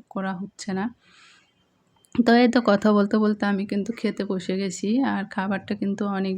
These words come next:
বেশি মজা ছিল। তবে ইলিশ মাছ দিয়ে রান্না করলে আরও বেশি, মানে ওটার এক টেস্ট, এটার আরেক টেস্ট, তবে খুবই ভালো লেগেছে আমার খাত-, খেতে অনেক দিন পরে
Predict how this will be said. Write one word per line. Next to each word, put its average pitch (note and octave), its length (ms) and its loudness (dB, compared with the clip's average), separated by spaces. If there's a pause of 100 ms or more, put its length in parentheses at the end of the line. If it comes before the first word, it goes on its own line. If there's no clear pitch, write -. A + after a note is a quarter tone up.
বেশি G3+ 300 -4
মজা G3 320 -4
ছিল। G3+ 240 -6 (1000)
তবে A3+ 340 2
ইলিশ A3+ 320 2
মাছ A3+ 200 6
দিয়ে A3+ 140 2
রান্না G#3+ 260 4
করলে G#3+ 300 0
আরও G3+ 260 4
বেশি, A3+ 380 2 (160)
মানে G#3+ 240 2
ওটার B3+ 300 2
এক A#3 160 4 (300)
টেস্ট, A#3 340 2
এটার G#3 320 2
আরেক G3+ 260 2 (100)
টেস্ট, A3 300 -2 (160)
তবে G3 260 -4 (120)
খুবই B3 300 0
ভালো G3 280 0
লেগেছে F#3+ 380 -4
আমার F#3+ 220 -4
খাত-, - 360 -6
খেতে F#3+ 380 -8
অনেক F#3+ 280 -2
দিন G3 140 -4 (120)
পরে G3 260 -2